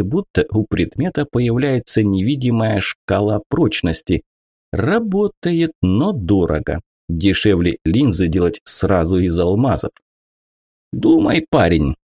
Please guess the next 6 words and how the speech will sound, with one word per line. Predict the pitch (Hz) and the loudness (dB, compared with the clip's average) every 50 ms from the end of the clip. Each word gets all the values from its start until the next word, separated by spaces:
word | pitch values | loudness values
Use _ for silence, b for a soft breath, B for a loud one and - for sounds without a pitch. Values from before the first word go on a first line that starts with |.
| _ - | _ -4
Закончив | - 87 101 123 123 - 214 226 202 - - 190 170 - - | -4 0 0 0 0 2 0 0 0 0 -2 -2 -2 -2 -2
перечисление | 139 135 139 - - 139 120 - - 143 135 117 110 101 98 92 | -2 -2 0 0 -2 -4 -4 -2 -2 0 0 2 2 2 2 2
вариантов, | 87 87 90 - 92 117 143 131 113 - 98 85 - - | 2 0 0 0 0 0 0 0 0 0 0 -2 -2 -4
что | - - - - - - | -8 -8 -2 -2 0 2
он | 117 113 104 95 | 2 2 2 2
успел | 90 85 - - - - 95 90 82 | 0 0 -2 -6 -6 -2 0 0 0